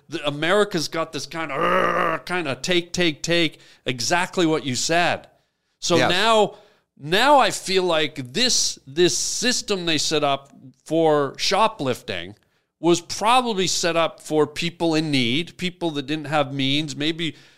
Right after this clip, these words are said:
Speaker 1: spent the night where they didn't have something to eat. So why not set up something where maybe if they have to do this, it's fifty dollars, sixty dollars? Do you know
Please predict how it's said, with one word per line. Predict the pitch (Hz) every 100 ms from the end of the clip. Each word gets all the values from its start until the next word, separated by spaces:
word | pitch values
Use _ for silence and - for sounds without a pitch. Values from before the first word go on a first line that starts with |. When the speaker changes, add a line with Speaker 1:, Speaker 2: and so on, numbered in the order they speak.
| -
Speaker 1:
spent | - - 165 151
the | 151
night | 147 151 151
where | 143
they | 139
didn't | 143 151
have | 135
something | - 151 135 131
to | 127 -
eat. | 185 185 143 - _ _ _ _
So | - 170
why | 180 190 247
not | 247 214 196 185
set | - 175 170
up | 165 -
something | 165 151 - 147
where | 143 143 139 135 -
maybe | 127 139 180 220 180 143 151 143
if | -
they | 127
have | 123 160 180 -
to | 170
do | 139 143
this, | 139 143 - _ _ _
it's | 139 -
fifty | - 165 - 165 160 156
dollars, | - 143 151 156 156 - - _ _
sixty | - - 180 - 170
dollars? | 151 160 165 175 170 - _ _ _ -
Do | 233
you |
know | 247